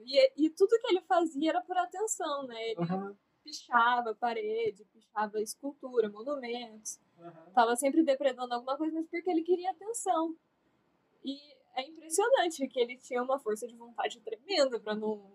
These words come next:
Speaker 1: pra não se tornar um vilão e não querer sair matando todo mundo.
Speaker 2: Sim. De uma certa forma também a gente tem que considerar que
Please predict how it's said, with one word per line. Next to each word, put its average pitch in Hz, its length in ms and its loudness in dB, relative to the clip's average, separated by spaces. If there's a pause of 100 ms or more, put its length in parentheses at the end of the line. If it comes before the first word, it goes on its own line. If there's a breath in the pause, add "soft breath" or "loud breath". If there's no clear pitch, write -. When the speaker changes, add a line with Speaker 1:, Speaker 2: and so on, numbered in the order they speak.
(480)
Speaker 1:
pra 240 180 6
não 233 120 -2
se 262 140 -4
tornar 240 340 0
um 240 80 -8
vilão 240 520 -6
e 226 120 -12
não 220 160 -12
querer 233 280 -16
sair 240 220 -4
matando 254 340 -2
todo 262 240 -2
mundo. 247 280 -20 (400)
Speaker 2:
Sim. 233 260 6 (720)
De 156 100 -4
uma 202 160 4
certa 226 340 2
forma 185 500 0
também 165 360 -10
a 170 40 -14
gente 170 200 -20
tem - 120 -20
que - 120 -20
considerar 156 840 4 (120)
que 135 400 -20